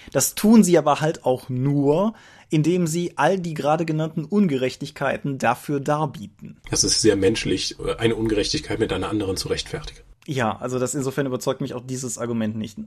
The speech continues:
Speaker 1: Natürlich, umgekehrt, wenn man seine Werte kauft und das sozusagen in die falschen Hände oder in die richtigen Hände, je nachdem, wie man spielen will, legt, führt das natürlich dazu, dass man sehr optimierte Charaktere rausbekommen kann.
Speaker 2: Ja,
Speaker 1: Klar.
Speaker 2: ja, d-,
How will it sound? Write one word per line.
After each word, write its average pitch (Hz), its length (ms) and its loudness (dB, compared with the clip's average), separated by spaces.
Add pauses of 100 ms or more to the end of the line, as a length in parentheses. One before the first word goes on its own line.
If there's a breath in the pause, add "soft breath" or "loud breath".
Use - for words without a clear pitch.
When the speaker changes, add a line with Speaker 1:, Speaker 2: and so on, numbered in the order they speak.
(200)
Speaker 1:
Natürlich, 202 580 0
umgekehrt, 139 440 -2
wenn 131 120 0
man 131 340 -2
seine 127 340 0
Werte 120 280 -2
kauft - 640 -2
und 143 180 -4
das 131 140 0
sozusagen 123 440 -4
in 113 100 -4
die 110 100 -6
falschen 110 640 -4
Hände 123 320 -4
oder 131 160 -2
in 104 60 -2
die 104 60 -2
richtigen 101 280 -4
Hände, 101 180 0
je 104 80 0
nachdem, 110 240 -2
wie 120 60 -2
man 117 140 -2
spielen 175 280 0
will, 131 120 2
legt, 113 340 0 (360 loud breath)
führt 226 220 2
das 254 120 -6
natürlich 220 280 0
dazu, 208 300 -2
dass 180 160 0
man 160 160 2
sehr 165 400 2 (720)
optimierte 175 680 2
Charaktere 101 640 -4
rausbekommen - 640 -12
kann. - 260 -16
Speaker 2:
Ja, 151 160 8
Speaker 1:
Klar. - 160 4
Speaker 2:
ja, - 160 -10
d-, - 40 -10